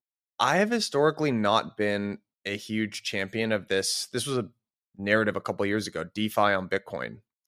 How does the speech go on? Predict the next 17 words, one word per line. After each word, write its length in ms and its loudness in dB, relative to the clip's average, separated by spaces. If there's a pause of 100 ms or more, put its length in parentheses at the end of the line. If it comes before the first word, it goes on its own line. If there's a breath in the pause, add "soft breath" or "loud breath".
And 80 -10
people 200 0
have 80 4
been 100 4
talking 300 2
about 160 2
things 180 -4
like 140 -4
Drive 260 0
Chain 240 -8
since 320 -10 (320 soft breath)
twenty 220 -2
sixteen, 560 -6 (580)
maybe 220 4
even 180 0
before 280 2
that, 200 -4